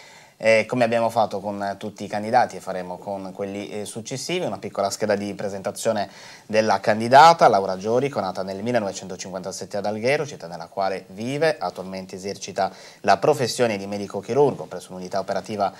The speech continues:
dell'ospedale marino di Alghero. Sposata e madre di due figlie, da sempre impegnata in attività sociali e benefiche, è stata la prima dei non eletti al Senato con Forza Italia alle ultime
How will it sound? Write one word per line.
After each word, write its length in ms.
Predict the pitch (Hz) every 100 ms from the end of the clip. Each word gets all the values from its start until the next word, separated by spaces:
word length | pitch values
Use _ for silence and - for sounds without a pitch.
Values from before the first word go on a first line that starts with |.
| - _
dell'ospedale 760 | 98 117 147 123 117 127 123
marino 480 | - 110 117 123 120
di 200 | 110 117 -
Alghero. 560 | 117 110 123 104 -
Sposata 680 | - - 104 110 131 147 165
e 60 |
madre 340 | 110 98 95 90
di 160 | 107
due 160 | 104 127
figlie, 440 | 127 170 208 214 -
da 160 | 101
sempre 340 | - 104 92 95
impegnata 580 | 95 107 110 101 104 95 - - -
in 80 | 107
attività 520 | 107 - 120 113 104
sociali 560 | - 113 107 101 85 87
e 140 | - 139
benefiche, 520 | 175 107 76 117 131
è 20 |
stata 260 | 120 90 95
la 120 | 90
prima 260 | - 139 92
dei 100 | 101
non 140 | 107
eletti 420 | 92 92 - 98 - - -
al 280 | 117 113 104
Senato 540 | - 127 85 - 104
con 340 | - 110 104 98
Forza 360 | 160 165 -
Italia 460 | 127 98 78 95 101
alle 240 | 110 113 107
ultime 540 | 92 95 101 104